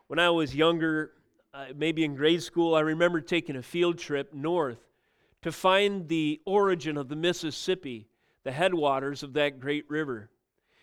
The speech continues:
You know, we live in a section of the state, about mid-state here in Minnesota, where the river is wide. It's impressive, but it's not anywhere as impressive as they tell me it is down by its delta, Louisiana area, and so on.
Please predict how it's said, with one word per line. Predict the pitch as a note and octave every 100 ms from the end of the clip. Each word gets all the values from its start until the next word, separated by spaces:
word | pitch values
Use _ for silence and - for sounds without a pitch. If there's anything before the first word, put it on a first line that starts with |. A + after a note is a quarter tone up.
| _
You | D3
know, | D#3+ D#3
we | D#3 F#3+
live | E3+ E3+ D3 D3 -
in | D#3 C#3+ C#3+ C#3+
a | C#3 C#3
section | - - E3+ - E3
of | C#3
the | C#3+
state, | - F3 E3+ F3
about | D3 C#3+
mid-state | D3 F3 - D#3 D3
here | D3+
in | D#3
Minnesota, | D3+ D3+ - E3+ D#3
where | D3
the | C#3
river | C#3+ F3+ E3+
is | D3+ B2+
wide. | D#3 G#3+ F3+ D3+ F3+
It's | F#3 -
impressive, | D#3 D#3 G#3+ A3+ - C3 C3 _ _ _ _ _
but | -
it's | E3
not | G3 F#3+
anywhere | G3+ G#3 F#3+ G#3+ G#3+
as | F3+
impressive | E3 D3 E3 E3 F3+
as | D#3+
they | C#3 C#3+
tell | - F3+
me | F3+ D3
it | C#3+
is | D3+
down | B2+ D3 D3+ D3+
by | D3
its | C3+ B2
delta, | C#3+ D#3 E3 C#3 A2 - _ _ -
Louisiana | B2+ D3 C#3+ D3+ D#3+ E3
area, | C#3 C3 C3
and | C#3
so | B2+ D#3+ E3
on. | B2+ A2+